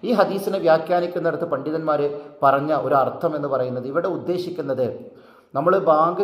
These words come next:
കൃത്യമായി കൊടുക്കാത്ത ചില പള്ളികൾ, നമ്മൾ സാധാരണ എല്ലാ പള്ളിയിലും കൃത്യമായിട്ട് ബാങ്ക് കൊടുത്തോളുന്നില്ല. ചില പള്ളിയിൽ രണ്ടോ മൂന്നോ നാലോ മിനിറ്റ് നേരത്തെ ബാങ്ക് കൊടുക്കുന്ന പള്ളികളുണ്ടാവും, ചിലപ്പോൾ കുറച്ച്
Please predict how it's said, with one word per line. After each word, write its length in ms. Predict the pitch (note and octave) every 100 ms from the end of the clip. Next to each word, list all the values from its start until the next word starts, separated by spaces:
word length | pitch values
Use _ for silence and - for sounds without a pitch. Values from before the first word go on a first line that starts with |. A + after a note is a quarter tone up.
| G3
കൃത്യമായി 640 | - - G#3 G3+ F3+ F#3
കൊടുക്കാത്ത 500 | F#3 E3 D#3 E3 D#3+ E3
ചില 80 | D3+
പള്ളികൾ, 320 | D3+ C#3 C3+
നമ്മൾ 160 | C3+ D#3
സാധാരണ 300 | D3+ D3 D3+
എല്ലാ 200 | D#3 C#3+ D#3 D#3+
പള്ളിയിലും 280 | D3 D3+ D3+
കൃത്യമായിട്ട് 420 | D3 E3 D#3 D3 C#3
ബാങ്ക് 140 | C3+
കൊടുത്തോളുന്നില്ല. 460 | C3+ B2 B2+ A#2+ A2
ചില 160 | C3
പള്ളിയിൽ 380 | D3+ D3+ D3 D3+ D#3 D3+ - -
രണ്ടോ 280 | C#3 C#3 D#3
മൂന്നോ 260 | D3+ D3 D#3
നാലോ 300 | C#3 C#3 D3+
മിനിറ്റ് 280 | D3 C#3 C#3+
നേരത്തെ 400 | C#3 C#3+ D3+ F3+
ബാങ്ക് 240 | D#3+ C#3 C#3+
കൊടുക്കുന്ന 280 | C#3 C#3
പള്ളികളുണ്ടാവും, 600 | C3+ C3+ C3 C3+ B2+ A#2+ -
ചിലപ്പോൾ 200 | D3 C3+
കുറച്ച് 260 | D3+ D3